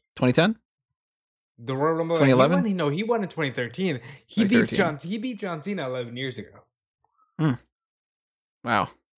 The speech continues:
Speaker 1: So that there, yeah, I mean, like, they think that that's gonna happen with everybody, and I mean, there are some people that it works out like that. Look how long it took Mark Henry to win the world championship,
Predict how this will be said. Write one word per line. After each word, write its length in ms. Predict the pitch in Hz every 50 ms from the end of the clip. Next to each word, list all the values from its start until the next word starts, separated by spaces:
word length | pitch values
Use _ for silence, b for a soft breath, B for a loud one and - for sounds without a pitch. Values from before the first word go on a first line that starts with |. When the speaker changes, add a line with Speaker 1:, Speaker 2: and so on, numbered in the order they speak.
| _ _ _ _ _ _ _ _ _ _ _ _ _ _ _ _ _ _ _ _ _ _ _ _ _ _ _ _ -
Speaker 1:
So 120 | 143 143
that 220 | 165 190 196 147
there, 220 | 165 185 226 185 120
yeah, 220 | 113 131 160 156
I 80 | 120 117
mean, 140 | 120 120 123
like, 140 | 120 123 123
they 200 | 131 147 185 185
think 280 | - - 170 185 175
that 100 | - 131
that's 180 | 143 139 135 -
gonna 140 | - 127 120
happen 240 | 147 165 175 156 117
with 160 | 104 98 101
everybody, 460 | 101 101 98 95 98 92 95 98 98
and 240 | 95 98 98 - - b b b b b b b b b b b b b b _ _ _ _ _ _ _ _ _ _ _ _ _ _ _ _ _ _ -
I 80 | - 135
mean, 100 | 135 147
there 80 | 151 147
are 60 | 139
some 220 | - - 151 160 160
people 240 | 165 165 170 175
that 100 | 175 160
it 80 | 143 123
works 240 | 120 127 135 - -
out 140 | 151 185 233
like 160 | 120 107 -
that. 180 | 117 104 95
Look 140 | 85 - -
how 100 | 143 139
long 160 | 139 139 143
it 80 | 139 131
took 220 | - 135 - -
Mark 180 | 123 123 131 131
Henry 320 | - 123 127 151 143 107
to 80 | 98 104
win 160 | 107 101 101
the 60 | 107
world 200 | 107 104 104 104 -
championship, 600 | - 113 110 - 104 101 117 - - 107 107